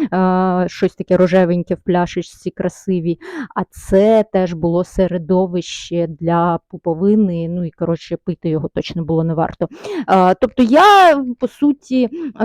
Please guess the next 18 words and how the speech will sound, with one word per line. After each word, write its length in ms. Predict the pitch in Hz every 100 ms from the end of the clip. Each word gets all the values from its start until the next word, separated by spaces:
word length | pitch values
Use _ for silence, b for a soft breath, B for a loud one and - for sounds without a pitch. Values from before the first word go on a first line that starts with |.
| 214 214 208 -
реалізовую 1200 | 208 233 226 226 208 185 240 262 240 226 214 208 190 196 196
от 180 | 214 214 202
ті, 160 | - 202
ті 140 | -
І 40 | 208
всі 600 | - 196 196 190 190 185
смішняві, 1000 | - 202 196 - 196 190 180 185 180 180
е, 420 | - 185 175 175
ситуації, 680 | - 185 196 202 202 - 170
як, 180 | 175 175
наприклад, 400 | - 175 180 -
там 160 | 165 160
Шерлок 560 | - 214 190 170 165
Ватсон, 420 | 185 185 - 165
коли 240 | - 165 165
Ватсон 340 | 170 - 175
відкриває, 600 | 165 - 180 170 180 175
а 20 | 160